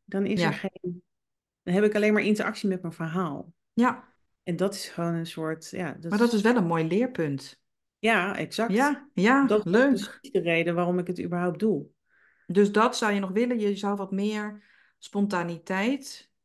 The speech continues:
Speaker 1: Ja.
Speaker 2: willen in, in je podcast dan
Speaker 1: Ja.
Speaker 2: wellicht.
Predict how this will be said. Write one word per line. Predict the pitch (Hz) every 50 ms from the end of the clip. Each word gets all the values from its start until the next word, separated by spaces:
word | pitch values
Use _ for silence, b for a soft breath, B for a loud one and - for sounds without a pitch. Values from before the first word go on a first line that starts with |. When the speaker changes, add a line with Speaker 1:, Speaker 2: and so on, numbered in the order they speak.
| _ _
Speaker 1:
Ja. | - 165 196 226 226
Speaker 2:
willen | 220 214 220 214 208 - - _
in, | - 190 190 190 190 190 190 196
in | - 180 180 180 175 170 170
je | 165 170 165 165 160 160 -
podcast | 165 156 - - - 143 139 139 - - - - - -
dan | - 156 147
Speaker 1:
Ja. | 143 147
Speaker 2:
wellicht. | 151 147 143 147 139 - - - - - - _